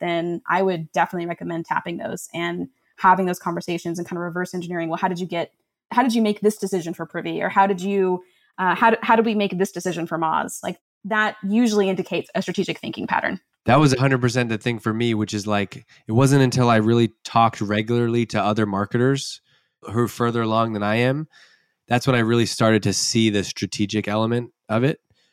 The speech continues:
Speaker 2: And by the way, for people that are listening, maybe you're, you're early in your career or for whatever reason, like, you don't have a network. And now, obviously, like, Asia or myself or whoever can get in touch with a lot of marketing leaders and, and talk to them that way. But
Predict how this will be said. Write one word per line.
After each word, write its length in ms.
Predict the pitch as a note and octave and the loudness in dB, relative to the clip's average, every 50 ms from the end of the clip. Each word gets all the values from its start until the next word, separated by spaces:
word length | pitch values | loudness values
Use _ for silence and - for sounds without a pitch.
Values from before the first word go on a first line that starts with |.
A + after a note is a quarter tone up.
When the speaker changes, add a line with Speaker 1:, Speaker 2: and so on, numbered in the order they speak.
| _ _ _ _ _ _ - | _ _ _ _ _ _ 0
Speaker 2:
And 80 | C3 | 2
by 100 | C3 D3 | 4 4
the 60 | D3 D3+ | 6 6
way, 100 | D3 C3+ | 6 4
for 140 | - B2+ | 4 2
people 240 | A2+ - D3 C#3 C#3 | 0 0 0 0 0
that 100 | C#3 C3 | 0 0
are 80 | B2 A2+ | 0 0
listening, 480 | A2 B2+ B2+ - A#2 A2+ A2 A2 A2 | -2 -2 -4 -4 -2 -2 -2 -2 0
maybe 200 | G#2+ A2+ A#2 A2+ | 0 0 0 2
you're, 200 | A2+ A2+ A2 G#2+ G2+ - | 2 2 0 0 -2 -2
you're 220 | A#2 A2 G#2+ G#2+ | -2 -2 -2 -2
early 320 | G#2+ A#2+ A#2+ A#2 A#2 A#2+ | -2 -2 -2 0 0 0
in 80 | A#2+ A2+ | -2 -2
your 100 | A2 G#2 | -4 -6
career 400 | - - B2 A#2 A#2 A#2 A#2 A2 | -4 0 2 4 6 6 6 6
or 60 | G#2 | 4
for 160 | F2+ - A2 | 4 2 2
whatever 260 | G#2 A2 A2 A2 G#2+ G#2+ | 4 4 4 4 2 2
reason, 260 | A2 A#2 A2 G#2+ G#2+ | 2 2 2 0 0
like, 140 | G#2+ G2+ G2 | -2 -2 -2
you 100 | G2 G2+ | -2 -2
don't 220 | G2+ A2 F#2+ G#2 | 0 0 -2 0
have 160 | G#2+ A2 G#2 | 0 -2 -2
a 60 | G#2 | -2
network. 420 | G2 G2+ G#2+ A2 A2 G#2+ G#2 G2 - | 0 -2 0 0 2 2 2 2 2
And 160 | G2+ G2 F#2 - _ - _ _ _ _ _ | 0 -2 -4 -8 _ -20 _ _ _ _ _
now, 360 | - A#2 A2 A#2+ B2 B2 B2 A#2 | -8 -4 0 2 4 4 4 4
obviously, 400 | G#2+ A2+ A2+ A#2+ A2 - A#2 A2 | 4 4 4 2 0 0 0 2
like, 280 | G#2+ G#2 G2 - - - _ _ | 2 2 0 -2 -6 -14 _ _
Asia 440 | F#2 F#2 G#2+ A#2 A2 A#2+ A#2 A2 G#2+ G#2+ _ _ _ - | -6 -2 0 2 2 2 2 2 0 -2 _ _ _ -12
or 80 | - G2+ | -8 -6
myself 400 | G#2+ A2 G#2+ G#2 - A#2 A2+ - | -4 -2 -2 0 0 0 0 0
or 80 | G#2+ G#2 | 2 2
whoever 240 | A2 A2 F#2+ A2+ | 2 2 2 0
can 240 | G2 - G#2 G#2 G2 _ _ _ | -2 -2 -4 -4 -6 _ _ _
get 140 | - A#2+ A#2 | 0 0 2
in 100 | A#2 A2+ | 2 0
touch 220 | G#2+ A2 A#2 A2+ - | 0 0 0 2 2
with 100 | A2 G#2+ | 2 4
a 60 | G#2 | 4
lot 200 | G#2+ A2 A#2 A#2+ | 6 6 6 4
of 100 | A#2 G#2 | 2 2
marketing 420 | A2+ A2 G#2 - G2 G2+ G2+ G#2 | 2 2 2 2 0 -2 0 2
leaders 320 | G2+ G2+ G2+ G#2 G#2+ G2+ G2 | 2 4 4 6 6 4 4
and, 160 | G2 G2 G2 | 2 0 0
and 260 | F#2+ G#2 G2 G2+ G2+ | 0 0 0 0 0
talk 240 | - G2+ G#2 G2 - | 0 0 0 0 0
to 100 | - G2+ | -2 -2
them 180 | F#2+ G2 F#2+ | 0 0 0
that 140 | G2+ A#2+ C#3 | 2 2 2
way. 100 | C3+ A#2 | 2 0
But 200 | G2+ G#2 A2 A2 | 0 0 -2 -4